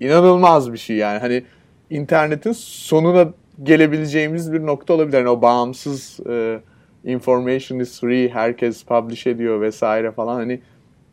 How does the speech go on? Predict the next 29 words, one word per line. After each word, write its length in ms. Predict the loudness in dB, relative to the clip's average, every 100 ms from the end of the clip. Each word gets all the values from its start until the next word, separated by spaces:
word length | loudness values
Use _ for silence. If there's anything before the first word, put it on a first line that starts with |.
| -8
onu 240 | -2 -2 4
çok 420 | 6 6 2 0
tehdit 340 | 0 2 0
eden 340 | -2 0 -2 -4
bir 80 | -4
durum. 320 | -4 -4 -8 _ -8
E, 360 | -4 -2 -4 -6 -12 _ _ 4
fakat 360 | 4 4 2
tabii 200 | 4 4
işte 220 | 2 0
geçen 320 | 2 4 4 2
hafta 300 | 2 0 0
benim 260 | 0 -2
dikkatimi 380 | -4 -4 -4 -6
çeken 280 | -4 -4 -4
olay 300 | -4 -6 -6
şu, 220 | -10 -12
bunu 100 | -10
açıkça 380 | -10 -14 -18 -12
söylemek 340 | -10 -8 -10
istiyorum. 440 | -14 -10 -8 -8 -12 _ _ _ _ _ _ _ _ _
Geçen 240 | 0 2 0
hafta 220 | 0 0
sen 220 | 0 -2
çok 180 | -2 -4
önemli 340 | -2 -4 -6
bir 40 | -8
şey 160 | -8
söylemiştin. 720 | -4 -2 -2 -6 -10 -8 -8